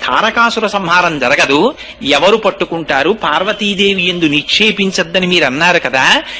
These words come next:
ఎక్కడ విడిచిపెట్టమంటారని?" అడిగాడు. అడిగితే ఉపద్రవం వచ్చేటప్పటికీ "వాడండి" అంటే "వాడండి" అని చెప్తాం.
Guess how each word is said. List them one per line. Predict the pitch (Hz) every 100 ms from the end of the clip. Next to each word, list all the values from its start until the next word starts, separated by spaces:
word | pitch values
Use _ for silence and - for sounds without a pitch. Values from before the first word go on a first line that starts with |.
| - 160
ఎక్కడ | - 226
విడిచిపెట్టమంటారని?" | 190 175 180 170 151 147 139 131 139 165
అడిగాడు. | 120 113 - - - - - - - - - 131
అడిగితే | 143 208 220 254 214 185 190 240 - - 156
ఉపద్రవం | 143 160 269 - 285 285 254
వచ్చేటప్పటికీ | 196 - 254 262 240 233 220 220 190 185 247 277 - 175
"వాడండి" | 156 180 214 240 233 240
అంటే | 220 269
"వాడండి" | 226 190 214 208 220
అని | 233 202
చెప్తాం. | - 151